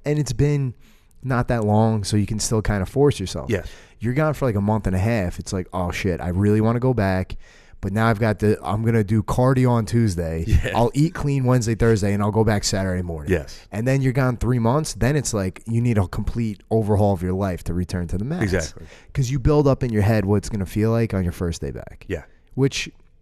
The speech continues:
Speaker 1: it's probably an accurate depiction. Like,
Speaker 2: It,
Speaker 1: it's
Speaker 2: it
Speaker 1: gonna
Speaker 2: is
Speaker 1: be,
Speaker 2: accurate.
Speaker 1: it's gonna be hard.
Speaker 2: I mean, just have a, if, if, if I take a, a, a night or two off the mat,
Speaker 1: Yeah.
Speaker 2: I come back, I'm like, "I'm, I'm a white belt."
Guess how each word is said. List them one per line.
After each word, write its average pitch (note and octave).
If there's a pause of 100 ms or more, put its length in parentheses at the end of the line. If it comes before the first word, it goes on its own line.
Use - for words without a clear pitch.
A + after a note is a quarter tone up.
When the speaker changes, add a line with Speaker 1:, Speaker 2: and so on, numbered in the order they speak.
(420)
Speaker 1:
it's -
probably G#2
an F2+
accurate F#2
depiction. D2+
Like, F#2
Speaker 2:
It, A2+
Speaker 1:
it's B2+
Speaker 2:
it C#3+
Speaker 1:
gonna F#3
Speaker 2:
is G2+
Speaker 1:
be, -
Speaker 2:
accurate. F#2
Speaker 1:
it's -
gonna C#3
be F#2+
hard. -
Speaker 2:
I D3
mean, D3+
just F#3
have G#3+
a, C3+
if, C#3 (120)
if, A#2+ (1400)
if A#2
I C3
take - (640)
a, G2+ (180)
a, A#2 (120)
a A2+
night G#2+
or F#2+
two F#2
off C#2+
the D#2+
mat, D2+ (640)
Speaker 1:
Yeah. E2+
Speaker 2:
I A2+
come A2
back, G2
I'm G2
like, F2 (160)
"I'm, D#2 (340)
I'm G2
a F#2
white E2+
belt." D#2+